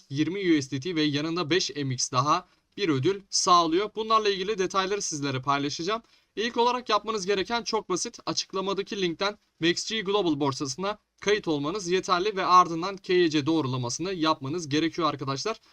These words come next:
Bununla birlikte sizlere yirmi U S D T'lik bir vadeli işlem bonusu veriyor. Bu va-, yirmi dolarlık vadeli işlem bonusu ile birlikte kazandığınız parayı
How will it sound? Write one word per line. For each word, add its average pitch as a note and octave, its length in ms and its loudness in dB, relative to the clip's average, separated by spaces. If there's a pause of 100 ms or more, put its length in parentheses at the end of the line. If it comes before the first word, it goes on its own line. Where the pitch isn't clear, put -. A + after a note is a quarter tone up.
(200)
Bununla A#3 340 0
birlikte G3+ 320 -4
sizlere F#3 560 -2 (260)
yirmi F#3 500 2
U D#3+ 40 4
S - 120 -4
D D#3 80 -2
T'lik C3 300 -4
bir A3+ 140 -4
vadeli D#3+ 420 6
işlem F#3+ 340 -2
bonusu D#3+ 460 -2
veriyor. E3+ 360 2 (340)
Bu F#3+ 40 -8
va-, G#3+ 280 0
yirmi G3+ 320 -4
dolarlık G#3 400 4
vadeli G3+ 320 2
işlem G3+ 300 -2
bonusu G3+ 300 -4
ile D#3 220 0
birlikte G3 440 -4 (260)
kazandığınız E3+ 640 0
parayı E3 340 0